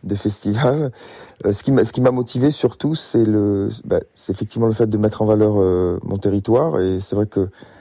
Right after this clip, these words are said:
à force de voyager, je me suis rendu compte que ce territoire n'était pas forcément valorisé ou connu à sa juste valeur.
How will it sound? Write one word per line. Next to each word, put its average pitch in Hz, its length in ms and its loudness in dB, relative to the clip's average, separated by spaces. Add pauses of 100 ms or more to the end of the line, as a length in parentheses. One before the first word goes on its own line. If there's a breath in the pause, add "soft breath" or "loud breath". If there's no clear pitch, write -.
(140 loud breath)
à - 80 -6
force 104 180 -2
de 110 80 0
voyager, 104 440 4
je 110 60 -2
me 104 60 -4
suis 104 140 -4
rendu 101 160 -2
compte 107 160 -2
que 107 100 -10
ce 113 100 -6
territoire 104 440 0
n'était 98 180 -4
pas 104 100 -2
forcément 104 560 0 (600 loud breath)
valorisé 113 640 2
ou 120 60 4
connu 113 420 2
à 95 80 4
sa 104 120 2
juste 104 260 -4
valeur. 104 400 2